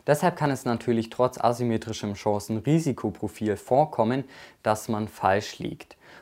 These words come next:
Deshalb lautet die Devise eben diversifizieren. Und diversifizieren kann man nicht nur, indem man sich verschiedene Assets in verschiedenen Branchen oder Ländern sucht, sondern auch durch die Zeit.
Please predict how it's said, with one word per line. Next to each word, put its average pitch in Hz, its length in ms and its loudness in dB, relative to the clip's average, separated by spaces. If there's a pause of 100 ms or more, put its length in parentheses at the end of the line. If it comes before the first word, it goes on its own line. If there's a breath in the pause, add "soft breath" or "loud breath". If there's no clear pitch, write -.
(240 loud breath)
Deshalb 139 320 4
lautet 123 340 6
die 113 100 -2
Devise 107 460 -2
eben 104 460 -2
diversifizieren. 95 1000 0 (520 loud breath)
Und 120 160 0
diversifizieren 147 800 2
kann 131 220 2
man 123 100 2
nicht 151 260 -2
nur, 127 120 2
indem 117 260 4
man 117 200 2
sich 113 200 -2
verschiedene 131 600 0
Assets 143 560 2
in 117 120 -2
verschiedenen 104 960 -2
Branchen 117 520 0
oder 101 180 0
Ländern 117 400 2
sucht, 151 460 0
sondern 143 420 2
auch 120 300 0
durch 117 240 -2
die 113 180 -4
Zeit. 101 480 2